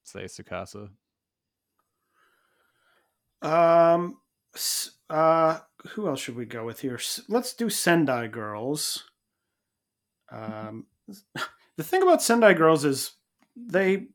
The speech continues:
Speaker 2: barely ever have any title matches.
Speaker 1: Honestly, I couldn't
Speaker 2: Um,
Speaker 1: tell you who their champion is right now.
Speaker 2: It's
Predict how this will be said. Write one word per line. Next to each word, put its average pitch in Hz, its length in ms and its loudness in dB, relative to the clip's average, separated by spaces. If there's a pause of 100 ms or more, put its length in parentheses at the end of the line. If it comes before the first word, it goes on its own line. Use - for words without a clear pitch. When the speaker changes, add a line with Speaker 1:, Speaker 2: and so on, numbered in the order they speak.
(120)
Speaker 2:
barely 226 400 4
ever 160 260 6
have 139 200 2
any 135 220 0
title 123 260 -6
matches. - 680 -10
Speaker 1:
Honestly, 196 500 -2
I 147 120 0
couldn't 180 280 -2
Speaker 2:
Um, - 60 -8
Speaker 1:
tell 120 200 0
you 190 120 -6
who 104 120 -6
their 92 140 -8
champion 95 440 -12
is 90 140 -16
right 87 180 -16
now. 90 280 -16 (760)
Speaker 2:
It's 156 280 -6